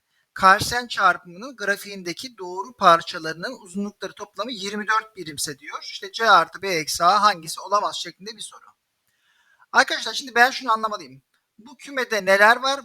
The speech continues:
bu kümede neler var? Bakın bu küme tam sayılardan oluşmuş arkadaşlar. O yüzden burada bir eleman var, bir daha eleman var, birkaç eleman var arkadaşlar. Ama elemanlar tam sayı olarak yazılacak. Yani üç eleman, beş eleman gibi.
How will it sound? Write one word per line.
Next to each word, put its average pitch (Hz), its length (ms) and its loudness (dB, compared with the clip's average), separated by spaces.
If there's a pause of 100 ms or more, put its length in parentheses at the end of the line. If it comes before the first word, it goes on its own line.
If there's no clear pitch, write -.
bu 247 80 -20
kümede 220 380 -10
neler 202 320 2
var? - 440 -16 (540)
Bakın 262 300 -8
bu 277 80 -18
küme 247 280 -8
tam 240 260 6
sayılardan 220 360 0
oluşmuş 175 340 -14
arkadaşlar. 165 380 -14
O 214 60 -20
yüzden 233 300 -6
burada 226 300 -4
bir 214 100 -10
eleman 214 440 0
var, 185 180 -2
bir 196 80 -20
daha 208 140 2
eleman 175 380 -4
var, 220 160 -8
birkaç 240 280 -10
eleman 214 280 -6
var 214 80 2
arkadaşlar. 160 380 -4
Ama 220 180 -6
elemanlar 220 680 4
tam 233 220 4
sayı 202 200 -10
olarak 233 320 -6
yazılacak. 196 460 -10
Yani 202 200 -2
üç 220 160 -14
eleman, 180 320 -6
beş 208 160 -8
eleman 170 300 -6
gibi. 151 280 -18